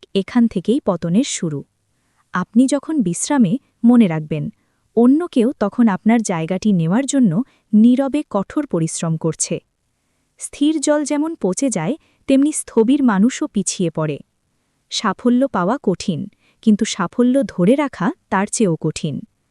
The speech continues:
পরিশ্রমকে অভ্যাসে পরিণত করুন, কারণ সাফল্য অলস মানুষকে ভালোবাসে না। চার, জীবনের আসল উৎস ঈশ্বরকে ভুলে যাওয়া। অহংকারী পতনের মূল।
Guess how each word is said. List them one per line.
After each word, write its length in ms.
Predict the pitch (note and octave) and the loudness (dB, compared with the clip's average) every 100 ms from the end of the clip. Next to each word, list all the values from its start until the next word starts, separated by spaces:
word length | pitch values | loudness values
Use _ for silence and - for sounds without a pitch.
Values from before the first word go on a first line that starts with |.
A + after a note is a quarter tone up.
| _ _ _ | _ _ _
পরিশ্রমকে 640 | - C4 D#4 - D#4+ D#4+ E4 - | 2 2 2 -2 -6 -4 -4 0
অভ্যাসে 500 | G3+ F#3 G#3 - D#4+ | 0 0 -6 -4 -2
পরিণত 440 | F#3 E3+ D#3+ - | -2 -2 -2 -6
করুন, 380 | D#3+ E3 D#3+ C#3+ _ _ _ _ | -2 -2 -2 -6 _ _ _ _
কারণ 240 | - E3 D#3+ | -4 -4 -4
সাফল্য 640 | - D#3+ - C#4 C#4 E3+ - _ _ | -4 -8 -2 0 2 0 -4 _ _
অলস 360 | A3 A#3 D4+ - | 0 0 -2 -2
মানুষকে 420 | F#3+ E3+ - - | -2 -2 -4 -6
ভালোবাসে 560 | C4+ G#3+ F3 D#3 D#3+ E3+ | -4 0 0 -2 -6 -8
না। 220 | D3+ C3+ _ _ _ _ _ _ _ _ - | -8 -12 _ _ _ _ _ _ _ _ -4
চার, 300 | C#4+ G#3+ - _ _ _ _ A3+ | -2 -2 -6 _ _ _ _ -2
জীবনের 440 | F#3+ B3+ D4 D#4+ F4 - | 2 2 2 -2 -4 -6
আসল 400 | G#3 - E4 B3+ | -6 -2 0 0
উৎস 300 | - - A3 E4+ _ _ - | -2 -2 -2 -2 _ _ -2
ঈশ্বরকে 520 | C4 - C#4+ A3+ F#3+ | -2 -2 -4 -2 -4
ভুলে 280 | E3 D#3+ D#3 | 0 -2 0
যাওয়া। 280 | D#3 D3+ - _ _ _ _ _ _ | -4 -6 -10 _ _ _ _ _ _
অহংকারী 580 | F3+ E3+ A#3 B3+ C4+ D4 | -4 4 4 4 2 0
পতনের 460 | - F3 F#3 F#3 C#4 | 0 -2 2 2 2
মূল। 340 | A3 F#3 D3 | 2 0 -2